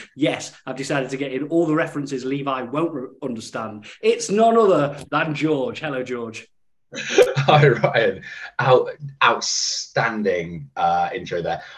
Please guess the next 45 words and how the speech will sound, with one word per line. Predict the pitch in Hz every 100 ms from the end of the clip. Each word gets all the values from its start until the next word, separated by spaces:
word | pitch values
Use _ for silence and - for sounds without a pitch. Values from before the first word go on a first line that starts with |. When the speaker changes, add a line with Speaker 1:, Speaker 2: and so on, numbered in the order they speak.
| -
Speaker 2:
I |
always | 160 147
get | 156
really | 160
excited | - 143 131 107
when | 107
you're | 104
on | 98
the | 95
pod | 98 90
'cause | -
it | 95
does | - 110 107
mean | 107 104
I | 104
can | 104
actually | - - -
do | - 101 101
some | 95 90
pop | - 107 -
culture | 110 - 101
references, | 107 107 104 104 139 107
which | 87
were | - -
post | 117 110 -
nineteen | 110 107 - 107
ninety-six, | 104 107 107 107 - 135 -
'cause | - - - _ _ _ _ -
Levi's | 180 120 135
a | 135
fantastic | 131 127 - 143 - -
man | 110 101 92
with | 95
great | - 104 95
hair, | - 95 90
but | 98
he | 107
does | 107 170 -
really | 135 139
let | 110 123 104
me | 107
down | 107 110 104
on | 95 104 _ 110
any | 131 120 113 101
film. | 104 107 98 92 -